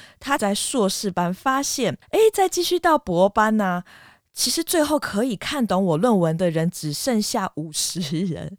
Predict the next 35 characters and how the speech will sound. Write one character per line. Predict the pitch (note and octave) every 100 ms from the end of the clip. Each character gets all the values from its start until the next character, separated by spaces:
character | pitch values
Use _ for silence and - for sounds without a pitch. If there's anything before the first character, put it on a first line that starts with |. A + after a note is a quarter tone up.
| -
对 | C4+ G3
于 | F3 F#3
他 | - - D#4 G#3
想 | - - D3 D3
要 | G#3+ G3+
去 | G3 A3 F#3 D#3 - _ -
为 | B3
人 | F#3+ E3+
类 | A3+
生 | G#3 G3+ G3+
活 | D#3 D3+
带 | G3+
出 | F#3 G3
一 | E3
个 | E3 C#3 - -
更 | A#3
美 | F3+ D#3+
好 | E3
的 | C#3 -
影 | C#3+ E3
响 | - C#3+ D#3
力 | E3+
哦， | C#3
他 | A3+
发 | A#3+ B3+
现 | C4
其 | G#3 E3+
实 | F#3+
还 | F3+
蛮 | F#3 D3+
大 | G#3 F3
相 | - E3 F#3+
径 | - C3+
庭 | - - -
的。 | -